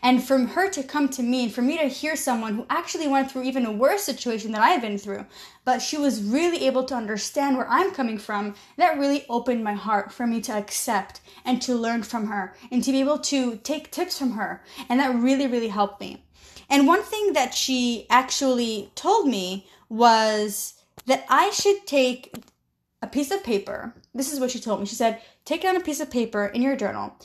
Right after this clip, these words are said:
I want you to write down in extreme detail, no matter how uncomfortable you feel writing this out. Write it down in extreme detail, everything that you can remember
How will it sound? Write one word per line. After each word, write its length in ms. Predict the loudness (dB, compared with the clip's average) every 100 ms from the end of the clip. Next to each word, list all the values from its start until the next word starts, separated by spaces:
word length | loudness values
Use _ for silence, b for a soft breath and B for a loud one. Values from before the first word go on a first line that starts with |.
| B -6
I 160 | -2 -2
want 160 | -2
you 80 | -2
to 140 | 0
write 240 | 2 2 4
down 260 | 4 4
in 80 | 0
extreme 840 | -2 -2 -8 -8 -8 -6 -4 -2 0
detail, 460 | 0 0 0 0
no 80 | 2
matter 220 | 2 2
how 640 | -2 -4 0 2 2 2
uncomfortable 720 | 0 -2 0 0 -2 -8 -4 0
you 140 | -2
feel 580 | -2 -2 -2 -2 -4 -12 _ _ _ 2
writing 340 | 4 4 2
this 160 | -2 0
out. 320 | 0 -2 -8 _ _ _ _ _ _ _ _ _ _ _ _ _ 0
Write 260 | 4 4
it 40 | 4
down 240 | 2 2
in 80 | -2
extreme 640 | -4 -6 -4 -2 0 2
detail, 720 | 0 -2 -2 0 2 0 -2 _ _ _ b b b b _
everything 480 | 6 6 2 2 2
that 100 | 0
you 140 | -2 -4
can 240 | -2 -2
remember 720 | -2 -2 2 2 2 0 -6